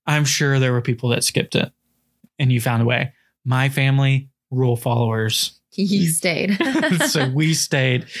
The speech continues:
Speaker 1: and we watched it. And I would go kicking and screaming into riding Maelstrom, not because I disliked the ride,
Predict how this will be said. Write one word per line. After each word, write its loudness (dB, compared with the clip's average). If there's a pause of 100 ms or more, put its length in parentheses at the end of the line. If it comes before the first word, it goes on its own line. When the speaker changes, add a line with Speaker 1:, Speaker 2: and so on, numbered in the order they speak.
(140)
Speaker 1:
and 2
we 4
watched 0
it. -2 (260)
And 0
I 0
would 0
go 0
kicking 0
and 2
screaming 0
into 2
riding 2
Maelstrom, 0 (240)
not 2
because 0
I 2
disliked 0
the -4
ride, 0